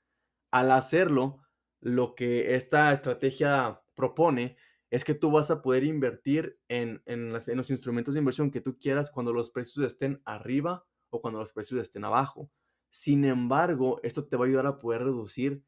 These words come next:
de cierta forma, el costo promedio por cada una de tus inversiones, ¿ok? Muchos te van a decir,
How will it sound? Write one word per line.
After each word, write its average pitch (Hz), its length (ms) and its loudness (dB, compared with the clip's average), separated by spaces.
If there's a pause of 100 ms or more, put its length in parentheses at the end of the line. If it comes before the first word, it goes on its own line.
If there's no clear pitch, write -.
(260)
de 131 80 -8
cierta 131 320 -2
forma, 135 500 0 (280)
el 123 240 -2
costo 135 500 2
promedio 139 640 2
por 120 200 -6
cada 113 180 -2
una 117 200 -4
de 120 100 -8
tus 107 180 -20
inversiones, 107 800 -6
¿ok? - 180 -12 (500)
Muchos 165 560 0
te 131 120 2
van 135 180 2
a 175 60 0
decir, 143 520 0